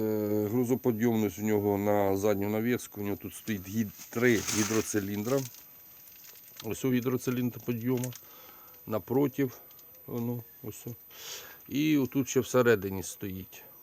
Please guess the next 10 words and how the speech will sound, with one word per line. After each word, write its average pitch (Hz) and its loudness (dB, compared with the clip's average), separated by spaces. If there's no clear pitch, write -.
Там 104 -4
всередині 101 -2
стоїть 95 -10
основний. 95 -4
Е, 104 -8
яка 117 -2
в 120 2
нього 110 2
ще - -6
є 101 -2